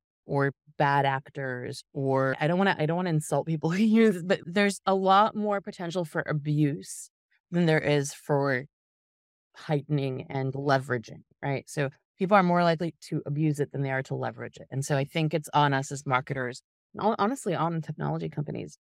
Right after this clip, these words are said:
to, to figure out how to police this in a way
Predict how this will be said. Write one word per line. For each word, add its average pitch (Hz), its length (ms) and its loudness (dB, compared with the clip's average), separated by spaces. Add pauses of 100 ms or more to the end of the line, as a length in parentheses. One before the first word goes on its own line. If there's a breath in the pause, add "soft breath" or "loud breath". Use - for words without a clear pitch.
to, 160 100 -10
to - 220 -6
figure 160 280 -2
out 147 100 0
how 151 100 0
to 147 60 2
police 147 540 -2
this 180 400 -4 (800)
in 160 100 6
a 151 60 6
way 147 540 4